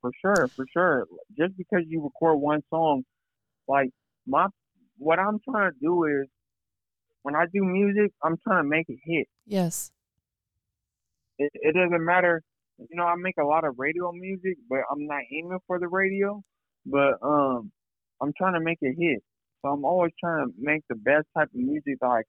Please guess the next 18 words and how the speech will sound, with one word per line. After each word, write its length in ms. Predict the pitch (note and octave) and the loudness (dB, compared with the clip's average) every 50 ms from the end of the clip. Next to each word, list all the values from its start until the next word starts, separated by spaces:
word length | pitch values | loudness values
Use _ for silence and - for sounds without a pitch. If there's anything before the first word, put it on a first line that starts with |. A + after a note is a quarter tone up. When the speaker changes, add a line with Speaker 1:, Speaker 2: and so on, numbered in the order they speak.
| - - | -6 -4
Speaker 1:
can. 320 | D3+ D#3 D3 B2 G#2 G#2 - _ _ _ _ _ _ _ _ _ _ _ _ _ | -2 0 0 0 -2 -4 -8 _ _ _ _ _ _ _ _ _ _ _ _ _
You 100 | - C3+ | -2 0
know, 120 | C#3+ C#3+ C3 | 2 4 4
rather 360 | C3 C#3+ D3 C#3+ C#3 C3+ C3 | 4 4 4 4 2 0 0
it's 100 | B2+ - - _ | -2 -4 -8 _
street, 440 | _ - D#3+ E3 D#3+ D#3+ D#3+ D#3+ - _ _ _ _ _ _ _ _ - | _ -4 -2 -2 -2 -4 -4 -8 -10 _ _ _ _ _ _ _ _ -6
rather 400 | - B2+ C#3 C#3 C3+ C3+ C3 C3 | -2 0 0 2 2 2 2 0
it's, 100 | C3 - _ | 0 -2 _
you 260 | - F2+ F2+ A#2+ C#3 | -14 -10 -6 -4 0
know, 180 | C#3 C3 C3 C3 | 2 2 2 2
hip 220 | F3 F#3 D#3+ E3 D#3+ - | 2 2 0 0 0 0
hop, 360 | - D3 D3 D3+ D3+ D3+ D3 - _ _ _ _ _ _ _ _ _ _ _ _ _ - F#2+ G#2+ | 0 2 2 2 2 0 -2 -6 _ _ _ _ _ _ _ _ _ _ _ _ _ -20 -6 0
rather 440 | C3+ D3 D3+ D3+ C3+ C#3 C#3 C#3+ | 4 4 4 4 4 4 4 4
it's, 160 | C#3 C#3 C#3 C#3+ | 4 4 2 0
um, 360 | C#3 A#2+ C3 C3+ C3 B2+ A2+ - - | 0 0 2 2 0 0 -2 -2 2
I 100 | - E3+ F#3+ | 4 4 4
even 220 | F3+ E3 E3 D#3+ | 4 2 -2 -2
have 300 | E3 E3 D#3+ D#3+ D#3 D3+ | -2 0 2 2 2 0